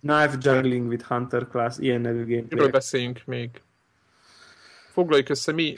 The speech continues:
Speaker 1: Hát szerintem az általános impresszióinkról be-, beszéljünk,
Speaker 2: Debla,
Speaker 1: nem?
Speaker 2: neked mi volt a, a, a maxi-, mi volt, mit vársz, most nem mondom, hogy mit vársz a legjobban, mert én gondolom, lehet, hogy több is van,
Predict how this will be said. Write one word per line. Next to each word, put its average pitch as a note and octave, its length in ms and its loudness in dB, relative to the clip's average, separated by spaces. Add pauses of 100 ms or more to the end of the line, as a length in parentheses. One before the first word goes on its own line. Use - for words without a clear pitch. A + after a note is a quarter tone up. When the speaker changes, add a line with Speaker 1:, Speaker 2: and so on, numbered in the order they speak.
Speaker 1:
Hát D4 100 4
szerintem C#4+ 300 6
az C4+ 100 6
általános G3+ 440 4
impresszióinkról D#3 800 2
be-, C#3 180 -2
beszéljünk, B2+ 800 -2
Speaker 2:
Debla, D#3+ 280 4
Speaker 1:
nem? F3 160 4
Speaker 2:
neked D3+ 340 -2
mi D#3+ 100 -4
volt C3 280 2
a, B2 340 0
a, A#2+ 340 0
a B2 40 0
maxi-, C3 420 0
mi C#3 160 -2
volt, C3+ 320 4
mit C#3+ 220 -4
vársz, C#3+ 300 4
most C#3 220 -2
nem F3+ 80 0
mondom, F#3 180 2
hogy E3 80 0
mit D#3+ 120 -6
vársz D3 200 2
a - 20 -8
legjobban, C#3+ 300 0
mert C#3 120 0
én D3 80 -4
gondolom, C3+ 320 2
lehet, C3+ 180 4
hogy B2 120 -6
több B2+ 240 -4
is B2+ 240 -6
van, D#3 280 0